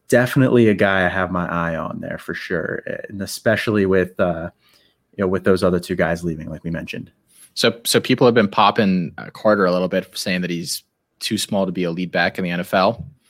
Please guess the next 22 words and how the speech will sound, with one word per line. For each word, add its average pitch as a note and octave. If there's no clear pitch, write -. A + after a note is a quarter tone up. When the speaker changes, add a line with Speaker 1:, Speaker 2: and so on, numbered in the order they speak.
Speaker 2:
If F#2
you're B2
comping G#2+
this G2+
guy F2+
to F2
Carter, F2+
do E2+
you F#2
think F#2
that F2+
there F2+
might F2+
be F2
the F#2+
same F#2
concerns F#2
for F#2
him F#2+
down F2
the E2
line? A#1+